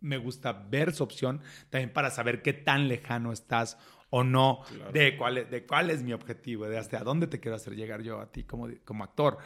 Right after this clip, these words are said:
Speaker 1: cuál es mi objetivo como director. Entonces, sí, creo que, creo que esto radica en, en el nivel de comunicación que tiene que existir.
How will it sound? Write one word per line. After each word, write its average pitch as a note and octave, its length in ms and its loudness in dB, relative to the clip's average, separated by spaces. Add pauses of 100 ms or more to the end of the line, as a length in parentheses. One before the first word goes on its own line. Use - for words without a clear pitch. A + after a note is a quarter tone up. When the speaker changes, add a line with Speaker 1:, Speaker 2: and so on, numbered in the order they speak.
(360)
Speaker 1:
cuál B2+ 260 0
es C#3 180 -2
mi C#3+ 100 -6
objetivo B2 440 -10
como A2+ 220 -14
director. G#2+ 480 -8 (460)
Entonces, D3+ 960 4 (540)
sí, - 880 -4 (1000)
creo G#3 220 6
que, - 100 -14
creo F#3 280 0
que G#3 60 4
esto G3 180 4
radica E3+ 420 8
en, D3+ 320 4
en C3 500 4
el C#3+ 260 2
nivel C#3 240 6
de D#3+ 100 6
comunicación C#3+ 640 2
que D3 80 0
tiene C#3 220 0
que C#3 80 0
existir. C3 640 0